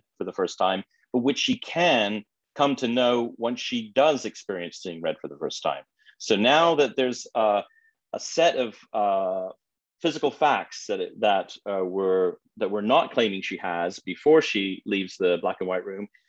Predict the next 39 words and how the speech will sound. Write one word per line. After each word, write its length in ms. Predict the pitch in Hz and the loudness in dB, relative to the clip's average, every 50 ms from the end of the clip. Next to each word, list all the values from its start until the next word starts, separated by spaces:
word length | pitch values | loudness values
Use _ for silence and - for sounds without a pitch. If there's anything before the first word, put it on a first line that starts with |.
| _ _ _ _ _ - | _ _ _ _ _ -2
it's 160 | - 113 - | -2 0 2
now 220 | 135 156 160 170 165 | 4 4 6 6 4
possible, 760 | - - 180 196 220 214 - 143 113 107 104 123 160 208 240 - _ _ _ _ _ _ _ _ _ _ _ _ _ _ _ _ _ | 2 2 2 2 2 2 0 -2 0 2 0 0 0 -2 -8 -16 _ _ _ _ _ _ _ _ _ _ _ _ _ _ _ _ _
there's 160 | - 113 110 120 | -14 -12 -6 -2
a 40 | |
little 220 | 120 135 143 143 139 | 0 2 4 4 4
logical 340 | 147 151 139 127 - 131 131 | 4 4 4 2 -2 -6 -6
space 380 | - - - 165 165 - - | -2 0 0 0 0 0 -2
now 180 | 117 104 98 101 | -2 -2 -2 -2
to, 200 | - - 110 104 - - - - | -4 -6 -8 -8 -8 -12 -16 -12
to 100 | - 117 | -10 -8
show 320 | - - - 156 151 147 131 | -6 0 4 6 6 8 8
that 160 | 117 101 117 | 6 4 2
maybe, 340 | 135 143 151 160 143 120 - | 0 0 0 -2 -4 -4 -4
maybe 220 | - 147 160 180 | -2 -2 0 0
one 200 | 170 151 170 180 | 0 2 2 0
of 60 | 180 160 | 0 0
those 240 | 165 160 - - | -2 -2 -4 -2
facts 340 | - 170 160 151 - - - - | 0 0 0 0 -2 -6 -8 -8
that 120 | 131 - | -8 -8
she 160 | - - 117 | -10 -12 -12
couldn't 340 | - - 185 170 - - - | -2 0 0 0 0 -2 -2
know 120 | - 143 | 0 2
before, 560 | 127 131 123 - - 180 185 175 143 120 117 - _ _ - | 2 2 0 0 0 2 4 4 4 4 2 -2 _ _ -4
maybe 200 | 139 143 139 143 | -2 0 0 0
now 260 | 135 139 160 202 208 | 2 2 2 2 0
she 180 | 185 - - 127 | 0 -4 -8 -10
can 240 | - - 113 113 110 | -8 -8 -6 -4 -2
know 180 | 113 117 117 | 0 0 0
one 160 | 113 117 117 113 | 0 -2 -2 -2
of 60 | 117 | -2
those 180 | 117 110 - | -2 -4 -4
physical 340 | - 127 113 - - 113 110 - | -8 -10 -8 -6 -6 -6 0 4
facts 440 | 120 120 120 - - - - - _ _ _ _ _ - | 4 4 4 2 -2 -10 -16 -16 _ _ _ _ _ 0
after 420 | 147 147 143 - - 110 98 95 | 0 0 0 -2 -4 -2 -2 -2
she 180 | - - 107 98 | -2 -6 -6 -6
leaves 240 | 101 101 92 - | -6 -8 -8 -8
the 80 | - 101 | -4 0
room. 240 | 104 98 82 - | 0 0 0 -2